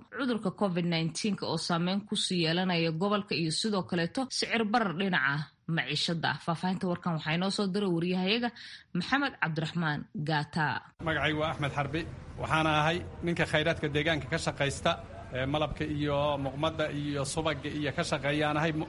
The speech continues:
Speaker 2: Marka haddaan ka warramo bisha Ramadaan, waa bil aad u fiican, cibaadada iyo wax walbaba aad ugu fiican weeye.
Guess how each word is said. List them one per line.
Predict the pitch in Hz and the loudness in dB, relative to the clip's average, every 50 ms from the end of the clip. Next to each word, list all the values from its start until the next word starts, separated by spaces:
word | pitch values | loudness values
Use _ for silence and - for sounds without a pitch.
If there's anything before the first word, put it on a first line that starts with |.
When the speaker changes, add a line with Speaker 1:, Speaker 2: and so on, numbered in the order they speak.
| - - | -6 -6
Speaker 2:
Marka | - 156 170 165 - 165 156 156 151 147 147 147 139 - | -2 -2 0 2 4 4 4 4 4 2 2 0 -2 -2
haddaan | 143 143 151 156 190 185 | -2 -2 0 2 2 2
ka | - - 185 | 2 2 2
warramo | 180 165 156 165 160 156 | 2 2 2 2 2 2
bisha | 156 180 175 - 180 | 0 0 0 0 0
Ramadaan, | 151 156 156 147 143 143 160 165 180 180 180 - - - - 254 262 - 311 | 2 2 2 2 2 2 2 2 2 0 -4 -10 -12 -10 -8 -8 -8 -8 -4
waa | 254 139 143 | 0 0 0
bil | 143 170 185 185 | 2 2 2 4
aad | 185 185 180 180 | 4 4 2 2
u | 180 170 | 0 -4
fiican, | - 160 160 151 147 170 190 - - - - 254 226 | -2 0 0 2 2 0 0 -2 -6 -12 -12 -12 -10
cibaadada | 190 135 139 151 151 151 175 185 175 165 147 | -8 -2 0 0 2 2 0 0 0 -2 -4
iyo | 151 147 151 156 | -2 -4 -2 -2
wax | 180 170 - | -2 -4 -2
walbaba | 165 160 156 180 175 165 160 | -2 -4 0 0 0 0 0
aad | - 170 170 175 175 180 180 175 180 180 | 0 2 2 2 2 2 2 0 0 -2
ugu | 175 165 175 175 | -4 -4 -4 -4
fiican | - - 156 139 143 151 156 | -2 -2 -2 -2 0 0 0
weeye. | 160 170 170 170 180 | 2 2 2 0 0